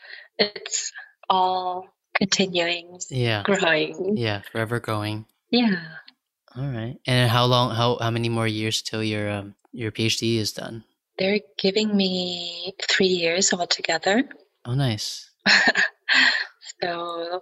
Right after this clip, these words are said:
Speaker 1: I think it's doable. Twenty twenty has been a year where I was <laughs> able to write a lot
Speaker 2: I'm
Speaker 1: because I
Speaker 2: sure.
Speaker 1: couldn't perform at all.
Speaker 2: Yeah.
Speaker 1: So I see that as a positive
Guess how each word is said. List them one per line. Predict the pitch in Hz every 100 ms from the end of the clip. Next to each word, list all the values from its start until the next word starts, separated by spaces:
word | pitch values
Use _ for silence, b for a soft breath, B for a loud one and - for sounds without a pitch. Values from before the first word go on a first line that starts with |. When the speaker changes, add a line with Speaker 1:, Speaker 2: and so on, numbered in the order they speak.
| _
Speaker 1:
I | -
think | 330 370
it's | 302 -
doable. | 196 196 202 156 165 196 - _ _ - -
Twenty | 214 247 302
twenty | - 180 214 - 165 160 - -
has | - 165 160
been | - 156 156 156 151 151 -
a | 170 -
year | 160 160 156
where | 160
I | 147
was | 147 160 147
<laughs> | 165
able | 185
to | - - 214 156
write | 160 160 170
a | -
lot | 160 165 170 - -
Speaker 2:
I'm | 120
Speaker 1:
because | -
I |
Speaker 2:
sure. | - 117 107
Speaker 1:
couldn't | -
perform | - - - 175 170
at | 120
all. | 107 170 170 -
Speaker 2:
Yeah. | 156 120 117 107
Speaker 1:
So | 104 - - - _ - - - 135
I | 160
see | - - 170 160 165 _ 156
that | 147 147
as | 156 156 156 - - - _ -
a | -
positive | - 160 151 156